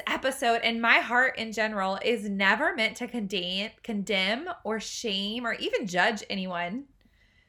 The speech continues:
right? There are lots of families who celebrate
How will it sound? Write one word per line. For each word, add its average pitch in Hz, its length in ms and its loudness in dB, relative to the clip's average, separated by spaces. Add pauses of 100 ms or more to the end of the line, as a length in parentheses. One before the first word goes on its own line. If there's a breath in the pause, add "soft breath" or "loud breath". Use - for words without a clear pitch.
(160 soft breath)
right? 220 340 4 (100)
There 262 240 6
are 349 240 4
lots 196 300 2
of 262 120 0
families 196 460 -2
who 214 80 -4
celebrate 220 600 0